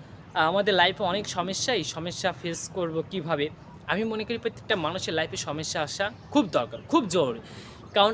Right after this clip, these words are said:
এই সমস্যার ভিতরে আপনি আপনার part of লাইফের ভিতরে আপনি অনেক কিছু শিখতে পারবেন, জানতে পারবেন, বুঝতে পারবেন, মানুষ চিনতে পারবেন, কোন মানুষটা আপন, কোন মানুষটা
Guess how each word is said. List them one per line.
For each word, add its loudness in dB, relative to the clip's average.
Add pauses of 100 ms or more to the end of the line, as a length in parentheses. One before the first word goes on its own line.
এই 2
সমস্যার 0
ভিতরে -2
আপনি -4
আপনার -2
part 2
of -4
লাইফের 2
ভিতরে 0
আপনি -4
অনেক 0
কিছু -6
শিখতে -4
পারবেন, 0
জানতে 0
পারবেন, -2
বুঝতে -4
পারবেন, 4
মানুষ 0
চিনতে -4
পারবেন, 0
কোন 2
মানুষটা -2
আপন, -4
কোন -2
মানুষটা -4